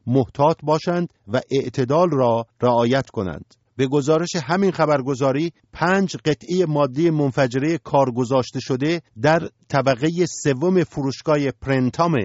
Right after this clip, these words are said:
پاریس فاقد چاشنی منفجر کننده بود و محل کارگزاری این مواد را گروه افغان طی یک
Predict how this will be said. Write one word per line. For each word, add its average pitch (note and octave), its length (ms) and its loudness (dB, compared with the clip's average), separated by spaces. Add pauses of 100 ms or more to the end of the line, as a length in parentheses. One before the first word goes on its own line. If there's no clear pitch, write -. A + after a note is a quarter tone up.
(240)
پاریس C#3+ 460 2 (120)
فاقد D3 540 2
چاشنی D3 580 0
منفجر B2+ 560 0
کننده B2 420 -2
بود F#3 220 -6 (180)
و B2+ 100 0
محل D3 600 0
کارگزاری C#3 800 2
این D#3+ 140 2
مواد C#3 460 0
را B2 240 0 (240)
گروه D#3+ 420 2
افغان D3 460 -2 (200)
طی - 140 0 (140)
یک E3 320 -2